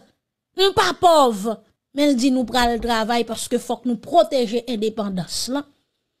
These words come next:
paske ap yon batay konsa, w fen fè ou pran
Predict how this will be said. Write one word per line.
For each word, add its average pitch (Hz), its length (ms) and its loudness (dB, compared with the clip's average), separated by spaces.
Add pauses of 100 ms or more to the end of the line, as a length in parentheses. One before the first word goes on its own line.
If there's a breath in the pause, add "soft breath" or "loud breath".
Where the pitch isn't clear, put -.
(100)
paske 233 340 -4
ap 269 240 -2
yon 370 160 -2
batay 262 640 0
konsa, 254 360 -4
w 208 100 -10
fen 220 180 -6
fè 311 200 -4 (460)
ou 359 260 6
pran 285 600 2